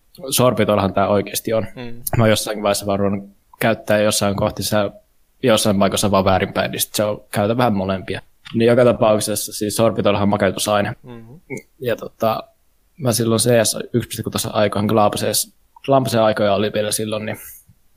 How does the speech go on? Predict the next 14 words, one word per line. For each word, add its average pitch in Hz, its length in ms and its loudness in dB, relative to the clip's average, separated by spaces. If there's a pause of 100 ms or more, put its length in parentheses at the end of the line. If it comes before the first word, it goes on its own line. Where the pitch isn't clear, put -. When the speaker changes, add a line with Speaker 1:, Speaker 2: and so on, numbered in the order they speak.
(440)
Speaker 1:
kaverilla 110 380 2
kysyi, 104 260 -4
että 113 180 -6
hei, 107 100 0
mun 107 120 -4
pitäisi 107 180 -2
keksiä - 260 -6
uusi 110 220 -6
nimimerkki, 107 380 -8
että 131 120 -12
tää - 80 -6
on 104 60 -4
ihan 98 120 -2
perseestä. - 480 -4